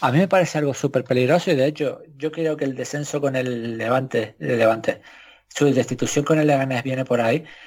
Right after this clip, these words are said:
de que hace mucho part-, hace, hace muchas alineaciones mirando el mi-,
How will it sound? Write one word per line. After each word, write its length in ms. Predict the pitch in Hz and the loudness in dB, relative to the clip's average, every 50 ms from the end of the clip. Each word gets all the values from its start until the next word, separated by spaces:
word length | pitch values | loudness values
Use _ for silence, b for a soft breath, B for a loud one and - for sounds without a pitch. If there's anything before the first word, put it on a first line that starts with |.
| B B B B | B B B B
de 180 | 139 131 127 127 | 0 0 2 2
que 400 | - 135 123 120 - - - _ _ _ | 2 2 2 2 0 -2 -8 _ _ _
hace 200 | - 143 - - | 0 0 2 2
mucho 420 | 175 175 175 180 180 170 - 165 160 | 2 4 4 4 4 4 2 0 2
part-, 260 | 160 151 139 147 - - 170 - _ _ _ _ _ _ _ _ _ | 2 0 0 -2 -8 -14 -16 -20 _ _ _ _ _ _ _ _ _
hace, 360 | - 151 151 - - - - _ _ | -6 -4 -4 -4 -10 -14 -18 _ _
hace 320 | - 156 147 - - 170 | -8 -6 -6 -4 -4 -4
muchas 340 | 156 156 160 156 - 147 135 | -2 -2 -2 0 2 2 2
alineaciones 560 | 135 135 139 131 117 - 160 170 175 170 170 | 2 2 0 -2 -2 2 2 2 2 0 -2
mirando 240 | 160 151 151 147 151 | -2 -2 -2 -2 -2
el 60 | 147 | -2
mi-, 80 | 147 | -2